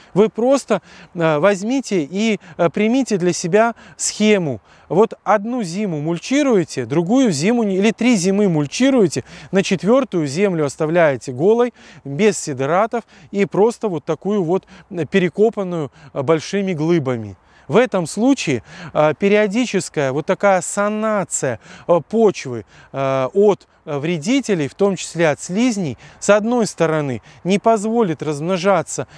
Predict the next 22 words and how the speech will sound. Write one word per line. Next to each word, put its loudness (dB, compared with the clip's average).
этим, 0
э, 2
вредителям -2
слишком -2
активно, 0
с -2
другой 4
стороны, 0
в -20
промежутках, 0
э, 2
между 0
вот 0
этими -2
мероприятиями 0
вы 2
будете -2
иметь -2
шанс 0
приумножать 2
плодородие -2
почвы, 0